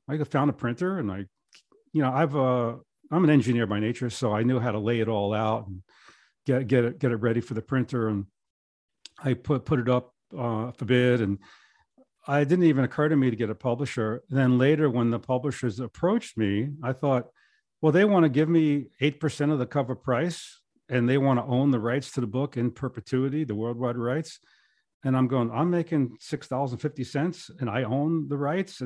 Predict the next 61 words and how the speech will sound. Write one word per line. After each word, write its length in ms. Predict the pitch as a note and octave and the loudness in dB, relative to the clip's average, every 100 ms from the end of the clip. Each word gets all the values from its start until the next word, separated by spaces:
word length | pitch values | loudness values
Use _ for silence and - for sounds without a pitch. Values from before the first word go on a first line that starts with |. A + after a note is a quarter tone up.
| A#2+ | -6
And 200 | B2 A#2+ | -2 2
what 120 | D3+ | 2
are 40 | E3+ | 2
you 80 | F3 | 2
gonna 140 | D#3 | 2
do 160 | C3 D3+ | 2 -2
for 160 | - | 0
me 120 | D3 D3+ | 0 2
that 140 | B2 | 0
I 120 | B2 | -2
can't 320 | C3 C#3+ B2+ G#2 | -2 -4 -2 -2
do?" 300 | C#3+ F3+ F#3 _ _ _ _ _ | -2 -2 -6 _ _ _ _ _
And 80 | C#3+ | 2
they 80 | F#3 | 4
couldn't 220 | G#3 G3 | 4 4
do 100 | F#3 | 4
anything. 320 | G#3+ E3 G#2+ G2 | 2 0 -4 -4
I 20 | |
mean, 140 | A2 A#2+ | 0 2
all 200 | C#3 E3 | 2 2
the, 180 | C#3 C3 - | 0 -2 -4
I 100 | B2+ | 0
did 160 | E3 D#3 | 2 2
all 140 | D#3 | 2
the 80 | D3 | 0
publicity, 600 | - C3 D3+ - D3 D3 | -2 0 0 0 2 2
all 120 | C#3+ | 2
the 80 | C#3 | 0
P 260 | - C#3 | -2 -2
R, 240 | D3 D3+ D3+ | -2 -4 -4
all 80 | D3+ | -4
the 80 | |
P 180 | C#3+ D3 | -4 -2
R 160 | C#3 C3+ | 0 0
stuff, 400 | - C#3 C3+ - | -2 -2 -2 -4
all 80 | C3 | -4
the 140 | B2 | 0
advertising 840 | C3+ C#3+ C#3 D3 C3+ B2+ C3 B2+ | 0 0 -2 0 -2 0 -2 -2
and 100 | A2+ | -2
all 140 | A#2+ C3 | -2 -4
this 100 | A#2 | -6
stuff, 180 | - B2 - - - - | -10 -12 -14 -20 -6 0
all 80 | |
this 160 | D3+ D3 | 0 2
other 160 | C#3+ B2+ | 0 2
things. 320 | C#3+ C3+ A2+ | 2 2 0
And, 260 | B2 B2+ | 0 0
and, 300 | C3 B2 A#2+ | 0 0 2
um, 320 | A#2 A2 G#2 G2+ _ _ _ _ | 2 0 -2 -4 _ _ _ _
I 320 | C3+ E3 F3+ D#3+ | 0 2 2 2
knew 220 | D3 F3 | 6 6
how 120 | D3+ | 6
to 60 | B2+ | 2
sell 260 | - F#3+ G2+ | -2 -6 -8
it. 80 | - | -4
Now, 360 | C#3 B2 A2 - _ _ _ _ _ _ _ - | 0 2 0 -4 _ _ _ _ _ _ _ -8
if 160 | - | 2
I 60 | A3 | 4
was 160 | A3+ | 4
an 60 | C3+ | 4
author 480 | B2 D#3 - G2 A2+ | 2 0 0 -8 -12